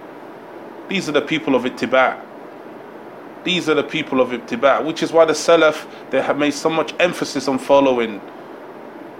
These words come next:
on, on, on, on advising the ummah and teaching their students and those after them with adherence to the sunnah of the Messenger sallallahu alaihi wasallam.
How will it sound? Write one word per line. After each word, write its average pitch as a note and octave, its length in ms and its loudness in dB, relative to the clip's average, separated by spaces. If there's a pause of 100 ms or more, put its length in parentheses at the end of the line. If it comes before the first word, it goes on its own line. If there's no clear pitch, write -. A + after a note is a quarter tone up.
on, C3+ 220 4
on, C3+ 240 2
on, C3 240 2
on C3 300 2
advising C#3+ 680 4
the C3 140 0
ummah C3+ 500 -4 (360)
and A#2+ 140 -6
teaching C#3+ 380 0
their C3 80 4
students C3+ 560 -2
and B2 200 -2
those C#3 260 2
after C#3+ 320 4
them A#2+ 260 2 (960)
with C3+ 520 2
adherence C#3 640 2
to D3 100 -4
the B2 100 -2
sunnah C#3+ 360 2
of A#2+ 100 -2
the B2 80 0
Messenger C3 380 0
sallallahu B2 480 4
alaihi A#2 240 2
wasallam. A2+ 500 2